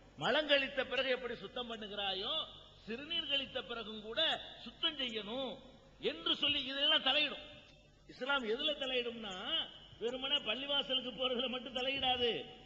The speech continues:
சிறுநீர் கழிக்கிற விஷயத்திலும் தலையிட்டு, ஏன்னா நம்ம அப்படி செய்ய மாட்டேங்கிறோம்.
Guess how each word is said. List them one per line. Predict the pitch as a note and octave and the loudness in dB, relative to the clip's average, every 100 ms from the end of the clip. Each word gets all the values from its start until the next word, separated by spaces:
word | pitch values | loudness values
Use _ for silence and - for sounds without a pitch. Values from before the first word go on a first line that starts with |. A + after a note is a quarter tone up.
| - - - - | -20 -20 -20 -6
சிறுநீர் | G3+ A#3 D4+ E4+ E4 | -2 0 2 4 6
கழிக்கிற | D4 C#4+ C#4 C4 | 6 4 2 -6
விஷயத்திலும் | B3 - B3+ B3+ A#3+ | -6 -8 -12 -12 -8
தலையிட்டு, | G3+ A#3 A#3 G#3+ B3+ F4+ D#4 - - - - | -6 -6 -6 -10 -6 -4 -4 -6 -16 -20 -6
ஏன்னா | A#3+ D#4 | -4 -2
நம்ம | D#4 D4 | -2 -2
அப்படி | C#4+ C4+ | -4 -6
செய்ய | B3+ C4+ D#4+ | -8 -2 0
மாட்டேங்கிறோம். | D#4 C#4+ C4+ B3+ | 2 0 0 -4